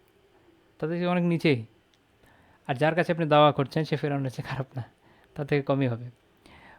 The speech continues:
তো কাজেই দাওয়ার ভাষাটা নমনীয় হওয়া, সুন্দর হওয়া দরকার। আচ্ছা, নমনীয় মানে কি? এ আর এক মুশকিল। নমনীয় মানে তুলু তুলু করা এরকম না। ও, আপনি গিয়ে দেখেন যে মূসা আলাইহিস সালাতু ওয়াস সালাম যখন দাওয়া করছেন ফেরাউনের কাছে,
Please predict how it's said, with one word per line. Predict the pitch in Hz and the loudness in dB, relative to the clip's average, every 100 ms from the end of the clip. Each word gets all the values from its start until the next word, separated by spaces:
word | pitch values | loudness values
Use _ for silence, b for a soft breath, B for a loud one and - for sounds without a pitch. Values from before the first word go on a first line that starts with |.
| _ | _
তো | 151 | 0
কাজেই | 147 151 165 - - | 2 4 2 -2 -4
দাওয়ার | 151 143 147 | 2 6 6
ভাষাটা | 127 127 - 180 233 _ _ _ 156 | 4 -2 -4 -8 -8 _ _ _ -4
নমনীয় | 135 131 127 | 0 2 0
হওয়া, | 123 160 220 _ _ _ - | 0 -2 -4 _ _ _ -4
সুন্দর | 160 151 135 | 0 2 2
হওয়া | 131 | 0
দরকার। | 123 120 - | -2 -4 -8
আচ্ছা, | - 139 | -6 -6
নমনীয় | 123 127 190 226 247 240 | -2 0 0 2 2 2
মানে | 196 180 | 0 -2
কি? | 135 - 165 - _ _ _ _ _ _ _ _ _ 160 | -4 -8 -18 -20 _ _ _ _ _ _ _ _ _ -2
এ | |
আর | 147 | 0
এক | 143 | 0
মুশকিল। | 135 - 135 139 - _ _ _ _ _ _ _ _ - B B B B B 139 | -4 -4 -8 -10 -14 _ _ _ _ _ _ _ _ -20 B B B B B 2
নমনীয় | 131 165 196 202 | 4 4 2 2
মানে | 190 180 196 202 - _ - | 2 2 0 -2 -6 _ -6
তুলু | 160 | -4
তুলু | 190 208 208 | -2 -2 0
করা | 190 185 | 0 2
এরকম | 175 156 143 | 2 2 0
না। | 110 104 - - - | -2 -6 -18 -18 -10
ও, | - - - | -4 -4 -2
আপনি | - 170 160 | -4 -2 -2
গিয়ে | 143 160 | 2 2
দেখেন | 147 139 160 | 2 0 2
যে | 156 156 | 2 2
মূসা | 135 151 175 | 2 2 2
আলাইহিস | 160 147 | 2 2
সালাতু | 139 143 | 0 -2
ওয়াস | 139 | -2
সালাম | 131 139 156 | 0 0 -2
যখন | 139 139 147 | -4 -4 -2
দাওয়া | 131 127 147 | 0 2 4
করছেন | 147 - 139 | 2 0 -4
ফেরাউনের | 139 127 123 180 214 160 | -2 -2 4 6 6 2
কাছে, | 123 - 180 | -2 -4 -6